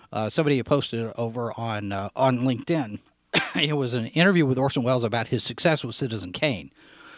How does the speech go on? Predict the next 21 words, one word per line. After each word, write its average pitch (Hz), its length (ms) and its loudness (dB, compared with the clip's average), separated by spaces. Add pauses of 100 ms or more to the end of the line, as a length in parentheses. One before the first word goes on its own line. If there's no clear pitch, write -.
(260)
and 127 100 -2
the 120 40 -4
fact 160 260 6
that 117 60 -2
he 135 100 0
was 120 120 2
able 151 200 6
to 110 100 -2
do 135 280 4
so 143 280 4
much 120 380 -2
and 120 120 -4
get 139 200 -6
so 156 260 2
much 147 260 2
in 107 60 -8
his - 160 -10
contract. 127 640 0
And, 123 240 -2
and, 131 340 0
and 123 300 -2